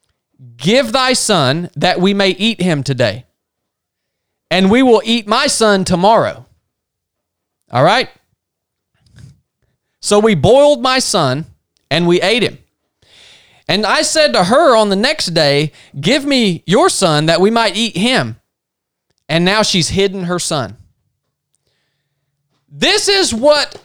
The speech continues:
human selfishness leads to. These people <clears throat> were so hungry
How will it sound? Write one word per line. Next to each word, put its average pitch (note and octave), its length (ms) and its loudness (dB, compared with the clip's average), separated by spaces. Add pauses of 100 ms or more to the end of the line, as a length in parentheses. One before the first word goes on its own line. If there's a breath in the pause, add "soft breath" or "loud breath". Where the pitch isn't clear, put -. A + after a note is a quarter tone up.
(140)
human C#4+ 720 2
selfishness A#3 1000 0 (160)
leads F#3 500 0
to. B2+ 240 -8 (1120)
These D#4+ 500 2
people E4 680 2 (920)
<clears throat> - 500 -6
were F3+ 120 0
so D4+ 340 2
hungry A#3+ 560 -2